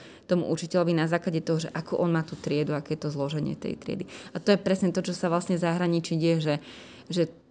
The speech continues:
to, čo sa oni posúvali, oni tú triedu vnímajú, že je tam aj napríklad žiak, ktorý príklad pochádza z iného jazykového prostredia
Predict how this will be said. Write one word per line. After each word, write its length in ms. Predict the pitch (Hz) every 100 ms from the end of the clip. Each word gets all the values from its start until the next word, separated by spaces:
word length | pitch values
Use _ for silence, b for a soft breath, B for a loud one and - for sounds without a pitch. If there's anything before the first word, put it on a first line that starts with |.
| -
to, 100 | 190
čo 160 | 202
sa 160 | 190 185
oni 160 | 185 185
posúvali, 560 | 185 160 170 170 170
oni 160 | 175 185
tú 160 | 180
triedu 320 | 180 170 165 160
vnímajú, 320 | 165 160 156 151
že 80 |
je 80 | 156
tam 240 | 185 196 165
aj 80 |
napríklad 400 | 170 165 170 -
žiak, 240 | 170 170 170
ktorý 400 | 240 233 226 - - -
príklad 400 | 180 185 196 165
pochádza 480 | - 190 220 190 170
z 60 | 165 -
iného 480 | 202 240 226 190 160 B B B B
jazykového 640 | 170 165 180 185 170 170 160
prostredia 800 | - 151 - 170 190 240 262